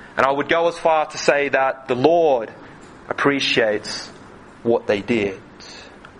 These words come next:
As before mentioned, this long list breaks into two parts.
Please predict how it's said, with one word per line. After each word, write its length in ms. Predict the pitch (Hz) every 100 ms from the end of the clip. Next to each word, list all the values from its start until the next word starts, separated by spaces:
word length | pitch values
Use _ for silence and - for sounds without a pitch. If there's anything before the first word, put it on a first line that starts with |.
| - - - - - - - - - - -
As 220 | - 160
before 380 | 170 156 185 151
mentioned, 500 | 151 170 - 143 135
this 220 | 147 -
long 300 | 139 143 127
list 340 | 139 151 -
breaks 320 | 143 139 135 135
into 180 | 120
two 240 | 127 - 135
parts. 560 | 135 120 110 - -